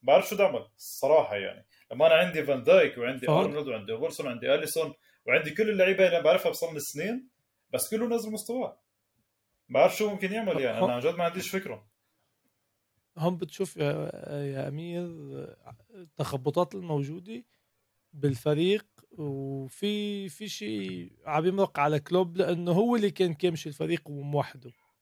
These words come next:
Speaker 1: أخوي، فيش سبب،
Speaker 2: فالسنة
Speaker 1: أنا بدي
Speaker 2: هالشي
Speaker 1: أحكي لك
Speaker 2: مش
Speaker 1: شغلة
Speaker 2: موجود.
Speaker 1: كمان.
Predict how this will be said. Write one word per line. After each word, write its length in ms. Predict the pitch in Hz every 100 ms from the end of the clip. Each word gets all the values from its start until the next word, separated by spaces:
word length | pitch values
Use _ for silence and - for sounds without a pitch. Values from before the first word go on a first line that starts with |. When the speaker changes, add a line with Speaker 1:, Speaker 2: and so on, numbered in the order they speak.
| _
Speaker 1:
أخوي، 280 | - - 165
فيش 360 | 180 151 143 143
سبب، 260 | 139 202
Speaker 2:
فالسنة 280 | 214 214 208
Speaker 1:
أنا 180 | 180 147
بدي 160 | 151 -
Speaker 2:
هالشي 200 | 160 175
Speaker 1:
أحكي 160 | - 208
لك 80 |
Speaker 2:
مش 120 | 190 -
Speaker 1:
شغلة 140 | 190
Speaker 2:
موجود. 200 | 170 147
Speaker 1:
كمان. 380 | 147 156 127